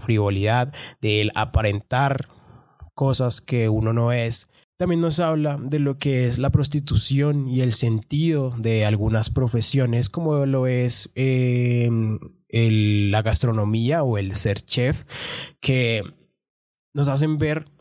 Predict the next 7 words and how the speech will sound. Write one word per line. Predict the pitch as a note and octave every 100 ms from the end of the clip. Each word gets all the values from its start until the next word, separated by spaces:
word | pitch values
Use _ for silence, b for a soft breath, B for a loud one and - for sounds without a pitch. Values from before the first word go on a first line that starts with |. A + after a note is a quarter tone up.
| _ _ C#3 -
claramente | - C#3 C#3 C#3+ D3 C#3+ C#3+ A2+ A2 -
que | B2+ B2
es |
como | A#2 C#3 C#3+ D#3 C#3+
algo | B2 C#3 C3+ C#3
que | D#3+
tiene | D3 C#3+ C3+ C3 C3 C#3 C#3 C#3 C#3+ C#3+